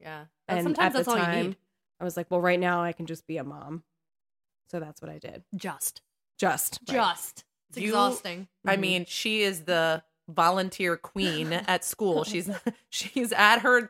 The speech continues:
Speaker 3: kid's school twenty-four seven.
Speaker 2: I was actually there this morning. <laughs>
Speaker 3: You were. So how long were you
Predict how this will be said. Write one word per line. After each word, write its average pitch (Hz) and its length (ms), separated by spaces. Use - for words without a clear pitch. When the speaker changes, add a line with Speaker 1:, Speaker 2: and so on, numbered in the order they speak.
Speaker 3:
kid's 233 240
school 185 360
twenty-four 165 480
seven. 143 420
Speaker 2:
I 196 60
was 190 100
actually 190 240
there 214 160
this 220 140
morning. 247 460
<laughs> - 420
Speaker 3:
You 247 200
were. 254 300
So 240 220
how 208 260
long 190 520
were 175 100
you 165 640